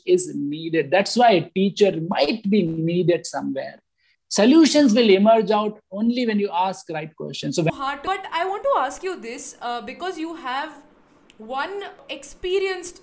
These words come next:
Speaker 2: advertising and marketing as an employee or, uh, working on it, and you have also taught it. What, according to you, going forward for students or for individuals taking up any career, what are the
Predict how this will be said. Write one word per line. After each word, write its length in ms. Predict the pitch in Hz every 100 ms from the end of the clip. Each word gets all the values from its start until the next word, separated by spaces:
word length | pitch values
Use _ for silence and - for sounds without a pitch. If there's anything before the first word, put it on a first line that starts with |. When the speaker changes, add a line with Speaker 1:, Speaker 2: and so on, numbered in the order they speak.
| -
Speaker 2:
advertising 720 | 254 254 285 269 269 285 285
and 140 | 277
marketing 680 | 240 240 285 285 269 277 285 -
as 240 | 254 277 277
an 160 | 285
employee 680 | 233 233 - 277 254 277 320
or, 180 | 311 262
uh, 280 | - 214 226 - 208
working 560 | 269 302 320 359 339 -
on 240 | 254 220
it, 240 | 214 370 - _ _ -
and 160 | 349
you 120 | 370 427
have 80 | -
also 400 | 311 320 415 403 -
taught 260 | 381 359 269
it. 200 | 175 - _ _ _ _
What, 280 | 220 311 440 453
according 420 | 349 311 320 381
to 80 | 381
you, 360 | 330 285 339 349
going 260 | 294 294 320
forward 760 | - 294 247 220 202 240 - _ _
for 360 | _ - 294 330
students 520 | - 339 311 339 339
or 100 | 339
for 160 | 359 330
individuals 760 | 302 311 311 302 349 370 349
taking 320 | - 285 349
up 180 | 370 370 -
any 260 | 285 427
career, 320 | - 214 180 180
what 160 | 247
are 60 | 339
the 140 | 370